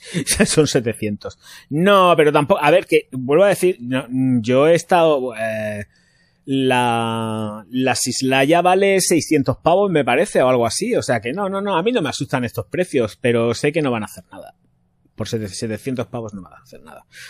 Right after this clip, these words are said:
Lo digo en serio, es que sé que no van a hacer nada. Que no, que no, que no, que no. Setecientos pavos. A-, además, cuidado porque, por ejemplo, Sislaya, que valen, me parece que son unos seiscientos pavos,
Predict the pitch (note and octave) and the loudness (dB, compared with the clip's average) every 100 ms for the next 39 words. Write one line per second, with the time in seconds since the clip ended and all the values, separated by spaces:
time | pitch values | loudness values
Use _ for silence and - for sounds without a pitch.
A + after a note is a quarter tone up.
0 | - - - C#3 A#2+ - A#2+ A#2+ - - | -12 -4 0 0 -2 -4 -6 -8 -10 -12
1 | A2+ F2+ E2 - - _ - - _ _ | -12 -16 -20 -20 -20 _ -20 -20 _ _
2 | - - - - - - - _ _ - | -20 -20 -16 -14 -14 -16 -20 _ _ -20
3 | - - - G2+ G#2 G2+ F#2+ F2+ F2 F#2 | -20 -20 -14 -10 -10 -10 -10 -14 -16 -20
4 | - - - - - - - - - - | -20 -20 -20 -20 -20 -20 -20 -20 -20 -20
5 | - - - - - - - - D3+ C#3 | -20 -20 -20 -20 -14 -12 -4 2 2 4
6 | F3 F3 - D#3+ E3+ - C#3+ C#3+ D3 C#3+ | 2 0 2 2 2 0 0 2 2 0
7 | C#3+ D3+ G3 - - C#3+ E3+ F#3+ F3 C#3+ | 2 2 0 -2 0 4 4 4 2 0
8 | C3 F3 D3 B2+ C3 B2+ D#3 B2 B2 C#3+ | 0 0 0 0 -2 0 0 0 0 0
9 | D3 C#3 B2+ B2 A#2+ B2 A#2+ A2+ G#2+ - | 0 0 -2 -4 -6 -4 -4 -6 -12 -12
10 | - B2+ B2+ A#2 - D3 F3+ C4+ | -6 -2 0 -2 0 2 2 0